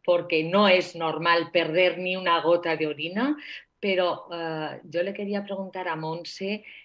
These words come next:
eh, ¿han cambiado mucho los protocolos en cuanto a, a ginecología? ¿Deberían cambiar más? ¿Debería la gente,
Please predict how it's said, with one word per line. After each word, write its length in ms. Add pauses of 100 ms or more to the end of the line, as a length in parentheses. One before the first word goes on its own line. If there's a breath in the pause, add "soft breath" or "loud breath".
(160 loud breath)
eh, 440 (160)
¿han 160
cambiado 400
mucho 340
los 220
protocolos 720
en 140
cuanto 560
a, 600
a 140
ginecología? 920 (280 loud breath)
¿Deberían 720
cambiar 480
más? 500
¿Debería 580
la 160
gente, 640